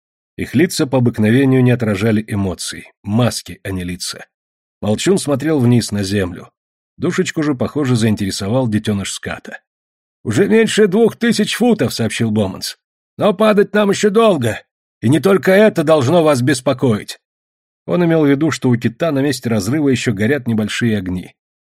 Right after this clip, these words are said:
В любую минуту пламя может добраться до очередного газового пузыря. «Будем лететь вперёд сколько можно и надеяться на лучшее», проговорил Боманс с оптимизмом, которого не испытывал.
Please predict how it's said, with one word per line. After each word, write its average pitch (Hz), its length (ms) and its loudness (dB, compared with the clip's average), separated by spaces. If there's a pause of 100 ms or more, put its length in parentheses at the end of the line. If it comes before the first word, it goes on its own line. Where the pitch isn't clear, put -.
(280)
В 92 120 -8
любую 139 340 2
минуту 147 320 0
пламя 147 360 -2
может 123 240 0
добраться 135 680 -2
до 110 160 -2
очередного 120 600 -2
газового 98 520 -4
пузыря. 90 480 -8 (680)
«Будем 220 340 4
лететь 233 380 2
вперёд 214 400 4
сколько 202 380 2
можно 208 340 2
и 208 80 4
надеяться 196 480 2
на 196 120 2
лучшее», 202 580 0 (480)
проговорил 113 440 2
Боманс 143 640 0
с - 140 -6
оптимизмом, 143 640 0
которого 110 440 -2
не 98 180 -2
испытывал. - 560 -14